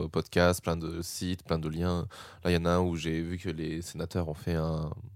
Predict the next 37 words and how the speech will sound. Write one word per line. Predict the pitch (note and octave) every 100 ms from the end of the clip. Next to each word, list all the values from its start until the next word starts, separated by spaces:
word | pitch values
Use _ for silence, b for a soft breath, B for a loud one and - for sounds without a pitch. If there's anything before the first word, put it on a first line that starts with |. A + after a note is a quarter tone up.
| -
un | F2+ D#2+
ren-, | F2 E2+
compte | F#2+ -
rendu | F2 F2+
sur | - E2+
le | F2
monde | F2 F#2
du | F2
porno | D#2+ E2+ F2+
aujourd'hui. | E2 E2+ E2+ G2+ - b b b b -
Et |
c'est | F2+
des | E2
meufs | F2 -
comme | D#2
ça | G2
qui | G2
l'avaient | F2 E2+
relayé, | E2 E2 D#2+ F#2
qui | F#2 -
l'ont | D#2+ D#2+ D#2 C2
étudié | F2+ - E2
entièrement, | E2+ E2+ E2 F2
qui | F2+
ont | -
fait | -
donner | F2 E2+
leur | F2 E2+
avis, | D#2+ F#2 F#2+
mais | E2+
qui | E2
ont | D#2+
dit, « | -
Voilà, | - E2
je | D2+ -
vous |
laisse, | D2